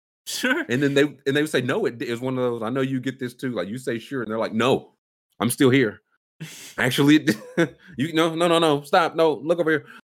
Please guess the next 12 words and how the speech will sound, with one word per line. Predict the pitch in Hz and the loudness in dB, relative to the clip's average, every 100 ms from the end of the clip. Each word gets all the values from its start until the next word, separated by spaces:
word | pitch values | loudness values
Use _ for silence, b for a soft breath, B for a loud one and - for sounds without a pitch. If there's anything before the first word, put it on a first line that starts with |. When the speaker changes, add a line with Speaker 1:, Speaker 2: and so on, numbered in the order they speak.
| - | -4
Speaker 2:
Um, | 135 131 131 135 _ | -2 -2 -4 -10 _
Speaker 1:
It's | - 180 | -8 -4
like, | 170 | -2
"I | 170 | -2
know | 202 | 0
you, | 247 247 214 | -2 -2 -2
I | 175 | 0
know | 190 | 0
you | 226 | -4
said | - 233 | -6 -6
'sure,' | 208 - 214 214 | -6 -2 0 0
but | 175 160 147 | -2 -4 -4